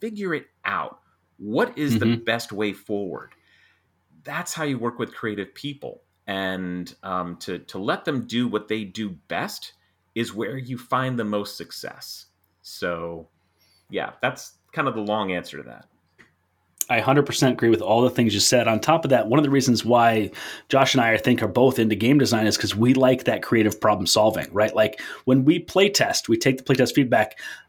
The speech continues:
Speaker 2: I don't necessarily want you to solve the problem. Just tell me what the problem is that I'm not seeing
Speaker 1: Right.
Speaker 2: and then let me solve it, right? And I try to do that for other designers as well.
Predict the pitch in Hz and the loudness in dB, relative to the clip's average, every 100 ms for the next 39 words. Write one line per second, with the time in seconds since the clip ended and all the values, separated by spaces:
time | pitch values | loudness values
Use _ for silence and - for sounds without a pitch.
0 | _ 135 196 175 - 156 139 127 117 110 | _ 2 4 2 4 4 4 2 2 2
1 | - 151 127 123 110 98 92 - 139 - | 4 6 4 0 -2 -2 -2 -2 -2 2
2 | 170 180 143 110 - 131 127 113 110 123 | 4 4 2 -2 2 4 6 4 4 2
3 | 107 107 107 107 98 - - - 127 87 | 2 2 4 4 2 2 2 6 6 4
4 | 85 92 - - 120 127 113 117 123 - | -2 -6 -6 0 4 4 6 4 2 2
5 | 110 - - 143 120 98 78 107 120 120 | 0 2 4 4 4 -2 -2 0 2 2
6 | 113 135 120 117 107 110 104 104 104 95 | 4 4 4 0 0 0 0 0 2 2
7 | 101 123 123 - | 2 2 2 0